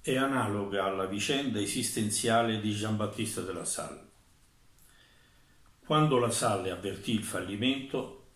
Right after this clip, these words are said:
si convinse che fosse l'inizio della fine, tanto da desiderare la morte, come ebbe a dichiarare al suo confessore.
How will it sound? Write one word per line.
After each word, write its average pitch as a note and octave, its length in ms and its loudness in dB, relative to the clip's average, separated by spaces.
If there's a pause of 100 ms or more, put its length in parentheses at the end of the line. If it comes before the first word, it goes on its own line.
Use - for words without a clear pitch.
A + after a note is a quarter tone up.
(120)
si - 260 -2
convinse C#3+ 720 0
che A2+ 120 0
fosse C3+ 1120 0
l'inizio B2 580 0
della A2 260 0
fine, D2+ 520 -8 (760)
tanto G3+ 340 4
da D3 160 2
desiderare D3+ 680 2
la C#3+ 120 2
morte, C#3 640 0 (580)
come A#2+ 260 0
ebbe B2+ 240 4
a A2 80 2
dichiarare G#2+ 600 2
al G#2+ 140 0
suo A2 240 -2
confessore. D#2 840 -4